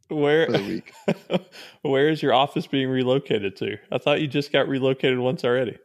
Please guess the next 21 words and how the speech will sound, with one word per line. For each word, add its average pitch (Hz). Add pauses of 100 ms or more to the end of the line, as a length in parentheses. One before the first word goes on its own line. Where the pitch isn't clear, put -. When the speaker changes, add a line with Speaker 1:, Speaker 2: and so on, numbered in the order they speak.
(2000)
Speaker 2:
No, 131
I 117
have 120
not 127
completed 131
the 104
relo-, 98
I 110
was 117
kicked -
out 104
of 98
my 95
office. - (120)
Speaker 1:
Okay. 131 (1300)
Speaker 2:
And 101
now 95
it's -
moving 98 (260)
to 107
another 95